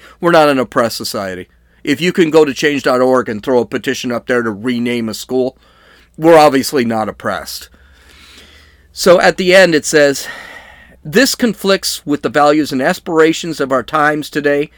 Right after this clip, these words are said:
as we see it, but we encourage each of the elected members named here in this petition to embrace the coeducational, multiracial, multi-ethnic, diverse, and inclusive composition and ideals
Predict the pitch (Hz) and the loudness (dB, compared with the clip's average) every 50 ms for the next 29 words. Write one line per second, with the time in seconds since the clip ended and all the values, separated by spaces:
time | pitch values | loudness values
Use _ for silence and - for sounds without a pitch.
0 | _ - - - - - - 139 135 117 113 117 131 165 185 175 - - - 196 | _ -20 -20 -20 -14 -6 -2 -2 -2 -2 -4 -8 -6 -6 -6 -6 -6 -8 -6 -4
1 | 196 156 107 76 - - - _ _ _ _ _ _ _ _ - - 156 147 - | -4 -4 -4 -6 -10 -16 -20 _ _ _ _ _ _ _ _ -2 0 0 0 0
2 | 131 127 139 165 185 202 202 185 170 - - - - 175 160 143 127 113 95 98 | -4 -8 -8 -6 -6 -4 -4 -6 -6 -8 -10 -6 -2 2 2 2 2 0 -4 -8
3 | - - _ - 165 185 180 - - 165 147 143 131 123 127 123 120 123 139 165 | -14 -16 _ -12 -10 -10 -8 -6 -6 -8 -6 -6 -6 -4 -2 -2 0 0 0 0
4 | - - 220 208 175 175 175 170 160 165 165 151 139 - - 135 147 156 170 180 | 0 -2 -4 -4 -4 -2 -2 -4 -2 -4 -4 -4 -4 -6 -8 -4 -4 -4 -2 -4
5 | 185 180 - - 170 160 160 - _ - 196 247 277 247 180 147 - - - 127 | -6 -6 -6 -4 -2 -2 -2 -4 _ -4 -4 -2 -2 -2 -4 -4 -6 -8 -10 -10
6 | 107 120 110 - - 120 117 - - 131 113 110 104 - 139 147 170 208 202 - | -8 -8 -10 -10 -10 -10 -10 -8 -6 -4 -4 -4 -4 -4 -2 0 -2 -2 -4 -8
7 | - - 120 - - - 202 202 208 208 185 - 196 180 - 160 160 160 - - | -10 -10 -12 -10 -8 -6 -4 -2 -2 -2 -4 -8 -10 -10 -8 -6 -6 -6 -6 -8
8 | 175 175 151 139 131 143 160 160 - 220 208 165 151 151 143 143 - - - 151 | -10 -8 -6 -4 -2 -2 -2 -4 -4 -6 -8 -4 -2 -2 -2 -2 -4 -8 -8 -8
9 | 147 143 _ - - - - - _ - 139 143 160 208 208 - 220 226 - - | -8 -8 _ -14 -20 -20 -20 -20 _ -6 0 2 2 2 2 -2 -6 -6 -4 -6
10 | 175 156 - - 165 156 143 - _ - 139 113 - 151 151 165 156 - - 147 | -6 -6 -6 -6 -6 -8 -8 -6 _ -6 -6 -2 2 2 4 4 2 0 -4 -6
11 | 147 131 120 - - 165 160 160 - - 175 151 - _ _ _ _ _ - - | -6 -6 -8 -6 -4 -2 -2 -2 -2 -4 -12 -12 -14 _ _ _ _ _ -10 -4
12 | 160 147 143 - 165 139 - 160 151 127 - - 104 95 - - 131 131 127 135 | -2 -2 -2 -2 -6 -8 -6 -4 -4 -4 -6 -8 -10 -10 -10 -8 -6 -6 -4 -2
13 | 131 127 123 113 131 127 117 101 - - - - - | -2 -2 -4 -6 -8 -8 -8 -8 -8 -8 -10 -10 -12